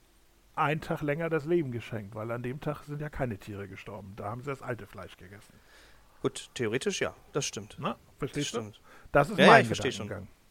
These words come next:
Speaker 2: Du hast gerade gesagt, ähm, auf der einen Seite saßen mehr Männer und, äh, da, deswegen ging das da so ein bisschen besser. Ich hab auch mal eine Folge gemacht über Männlichkeit. Ich weiß nicht, ob du die gehört hast.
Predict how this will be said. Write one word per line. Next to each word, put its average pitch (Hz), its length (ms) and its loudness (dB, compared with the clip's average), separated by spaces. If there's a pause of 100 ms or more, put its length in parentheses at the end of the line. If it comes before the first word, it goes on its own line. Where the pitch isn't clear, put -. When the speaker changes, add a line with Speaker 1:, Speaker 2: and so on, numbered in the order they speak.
(1000)
Speaker 2:
Du 151 100 6
hast 175 120 6
gerade 196 180 8
gesagt, 175 380 4
ähm, 151 400 2
auf - 180 0
der 160 120 6
einen 165 240 4
Seite 156 260 6
saßen 143 340 2
mehr 135 160 6
Männer 135 480 2 (220)
und, 120 400 -2
äh, 120 500 2
da, 127 200 -2
deswegen 131 440 0
ging 139 200 0
das 120 160 2
da 127 140 2
so 127 60 -4
ein 117 80 -6
bisschen 127 320 -2
besser. 120 400 0
Ich - 140 -10
hab - 180 2
auch 135 140 -2
mal 151 100 0
eine 143 120 -2
Folge 143 340 2
gemacht 131 240 -2
über 131 160 2
Männlichkeit. 127 580 -2
Ich - 80 -14
weiß 123 140 -2
nicht, 127 80 -10
ob 120 60 -10
du 123 80 -4
die 127 160 -8
gehört 110 360 -4
hast. 117 280 -6